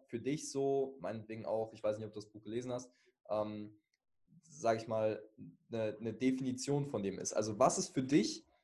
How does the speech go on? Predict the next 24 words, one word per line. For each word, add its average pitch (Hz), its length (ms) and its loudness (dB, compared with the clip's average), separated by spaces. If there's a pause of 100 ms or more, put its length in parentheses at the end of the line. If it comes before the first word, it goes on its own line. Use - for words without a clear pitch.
(280)
so 120 240 6
in 123 100 0
Deutschland 160 340 8
hört 160 160 8
man 151 100 8
ja 151 40 10
auch 143 120 6
häufig, 156 520 2 (800)
eigenes 135 380 6
Haus 160 260 8
ist - 120 -6
vermögenswert. 117 600 -2 (220)
Was - 200 6
ist 175 120 -6
für 143 120 -6
dich 156 380 2
ein 123 360 0 (140)
Vermögenswert 175 760 2
und 120 100 -6
was 127 200 4
ist - 300 -10
quasi 123 360 4
eine, 113 560 -2 (100)
ähm, 101 420 -8